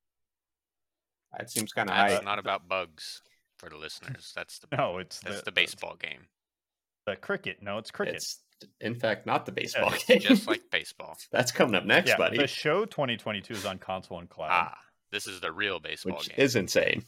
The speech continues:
Speaker 1: <laughs>
Speaker 2: I, it's, that's a PlayStation game. It's very nice of them. Very kind.
Speaker 3: Very kind.
Speaker 2: Yeah.
Speaker 3: That is wild. Uh, we have an, uh, indie game called Chinatown Detective Agency. It's on cloud,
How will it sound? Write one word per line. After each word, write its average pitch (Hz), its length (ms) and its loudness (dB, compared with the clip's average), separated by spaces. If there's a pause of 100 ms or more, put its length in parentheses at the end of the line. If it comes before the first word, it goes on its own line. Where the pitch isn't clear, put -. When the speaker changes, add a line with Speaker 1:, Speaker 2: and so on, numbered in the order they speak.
(160)
Speaker 1:
<laughs> - 340 -10
Speaker 2:
I, 160 200 6 (120)
it's, - 380 -8 (120)
that's 135 240 -4
a 151 300 -2 (100)
PlayStation 147 480 -10
game. 120 200 -12 (400)
It's - 100 -20
very 107 140 2
nice 95 240 -4
of 82 100 -18
them. 82 180 -16
Very 101 140 -6
kind. 82 240 -8 (800)
Speaker 3:
Very 139 140 -2
kind. 87 280 -2 (580)
Speaker 2:
Yeah. - 200 -20
Speaker 3:
That 110 120 -2
is 131 140 -6
wild. 73 380 -2 (180)
Uh, 120 640 8
we 123 140 -4
have 127 160 4
an, 117 180 0 (160)
uh, 107 220 0
indie 156 200 -2
game 151 180 -2
called 117 200 -2
Chinatown 143 480 -2
Detective 110 480 -6
Agency. 123 480 -4
It's 277 180 -14
on 95 120 -6
cloud, 92 240 -4